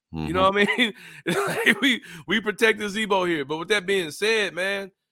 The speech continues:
Speaker 1: whether we protect you or not, or whether we wanna call you out on it or not, there's still consequences to bad decisions, bro.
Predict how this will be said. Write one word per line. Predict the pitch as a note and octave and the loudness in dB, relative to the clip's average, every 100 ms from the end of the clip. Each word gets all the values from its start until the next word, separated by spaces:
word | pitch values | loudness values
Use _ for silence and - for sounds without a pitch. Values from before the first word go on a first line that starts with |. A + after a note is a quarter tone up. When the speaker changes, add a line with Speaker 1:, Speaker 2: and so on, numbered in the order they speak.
| _ _ _ _ _ _ _ | _ _ _ _ _ _ _
Speaker 1:
whether | D3 G#3 F#3+ | -4 -2 -2
we | F#3 A3 | -4 -6
protect | F3 - G#3 F3+ | -6 -4 -4 -4
you | F#3 | -6
or | E3+ | -2
not, | F#3+ G3+ | 0 0
or | F3 | 0
whether | F#3+ | -6
we | F#3 | -6
wanna | F3+ F3 D3+ | -6 -6 -4
call | F#3 E3+ | -4 -4
you | D3+ F3 | -2 -2
out | G#3 | -2
on | E3 | -2
it | |
or | C#3+ C3 | -4 -4
not, | C3+ C3 | -4 -4
there's | C3+ E3+ | -6 -8
still | - F#3+ D#3 | -4 -4 -4
consequences | - G#3 G3 - D#3 C#3+ B2 | -4 -4 -6 -10 -10 -10 -14
to | B2 | -4
bad | C3+ B2 | -2 -2
decisions, | G#2 - F3 A#2+ G2+ | -4 -4 -4 -4 -10
bro. | G#2+ C3 | -6 -6